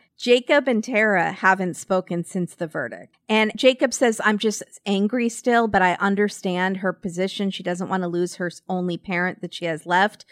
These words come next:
I'm still very angry, but maybe we can reconnect one day." And Andrea tells Tara that. And Tara says, "I'm ready whenever he is.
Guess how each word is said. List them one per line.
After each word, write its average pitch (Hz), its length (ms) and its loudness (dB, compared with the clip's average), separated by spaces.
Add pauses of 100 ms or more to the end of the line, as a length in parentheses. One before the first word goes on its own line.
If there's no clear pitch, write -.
(220)
I'm 185 240 0
still 190 300 -2
very 170 300 -2
angry, 202 640 -4 (320)
but 196 200 4
maybe 185 360 2
we 180 120 -2
can 185 160 -4
reconnect 175 440 -4
one 196 160 0
day." 196 300 2
And 196 180 -2
Andrea 233 480 2
tells 190 540 -2 (280)
Tara 185 340 2
that. 151 440 -2
And 190 180 0
Tara 202 340 2
says, 196 360 0
"I'm 202 240 2
ready 196 220 2
whenever 190 480 0
he 180 320 -6
is. 185 280 0